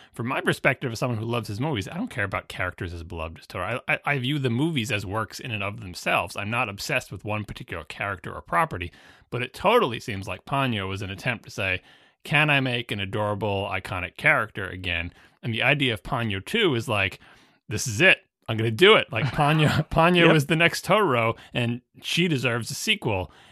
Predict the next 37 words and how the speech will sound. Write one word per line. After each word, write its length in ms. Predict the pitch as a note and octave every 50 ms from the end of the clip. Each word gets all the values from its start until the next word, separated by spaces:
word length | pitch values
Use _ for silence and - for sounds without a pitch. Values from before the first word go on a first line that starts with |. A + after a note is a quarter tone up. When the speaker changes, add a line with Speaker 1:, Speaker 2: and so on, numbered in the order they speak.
| - - _ -
Speaker 1:
And 460 | - A#2+ A2+ A2 A2 G#2+ A2+ A2+ A#2+
that, 320 | B2+ B2+ A#2+ A#2+ B2 B2 -
I 80 | -
feel 220 | G#2+ - B2 A2 G#2+
like, 180 | G#2+ G2 -
is 160 | G#2+ F#2 F2 -
just 260 | - F#2+ F#2 - -
sort 200 | - G2+ F#2+ F#2+
of 160 | F#2+ F2+ -
the, 340 | - G2 F2+ E2+ E2+ E2+ G2 F3+
the, 240 | - G2 F2+ F2 G#2
the 140 | F#2+ G#2 G2+
desperation 720 | F#2 - B2 C3 B2+ - - - G#2+ G2+ G#2+ G#2+ - -
of 80 | G#2 G#2
the 60 | G#2
tail 280 | - - C#3+ C3+ B2+ C3
end 180 | C#3+ C#3 C3+
of 140 | C#3 B2 G#2+
a 60 | G#2+ G2+
career. 500 | - - F#2+ G2 G#2+ A2 G#2+ G#2 G2 F#2
It's 140 | F#2 - -
like, 160 | F#2+ F#2+ - - - - - _ _
"You 80 | - A3
don't 160 | B2 B3 B3
make 180 | A#2+ G#2+ - -
sequels, 560 | - - - F#2+ E2+ - - E2+ F2 F2+ F#2+
man. 240 | G2+ G#2 C3 E3 F#3
What 120 | G3+ A3
are 40 | A#3+
you 120 | B3 B3+
doing?" 500 | F#3+ D3+ C#3 G3 - D#3+ F#2 F2+ F#2 A2 -
Like, 300 | A#2 A2 G#2+ G#2 - - - D3+ - -
<laughs> 160 | - G2+ - -
like, 160 | D#3+ - -
"No, 240 | C3+ C3 B2 D3+ D#3
I 80 | C3+
gotta, 200 | B2+ C3 A#2+ A2